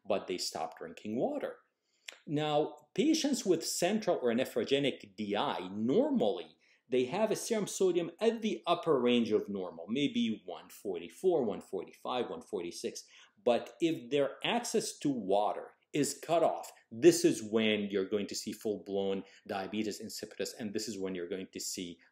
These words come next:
hypernatremia. So someone with, say, central D I or nephrogenic D I, maybe they're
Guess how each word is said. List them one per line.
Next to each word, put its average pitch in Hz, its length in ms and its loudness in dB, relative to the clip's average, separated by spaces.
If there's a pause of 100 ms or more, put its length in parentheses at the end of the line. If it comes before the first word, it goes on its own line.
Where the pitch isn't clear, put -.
hypernatremia. 92 760 -6
So 117 160 -4
someone 143 640 2 (400)
with, 117 320 6 (140)
say, 110 320 -2
central 120 680 2
D 110 220 0
I 90 280 -2 (400)
or 104 440 2
nephrogenic 110 600 0
D 101 140 0
I, 92 300 -4 (120)
maybe 117 480 2
they're 101 340 2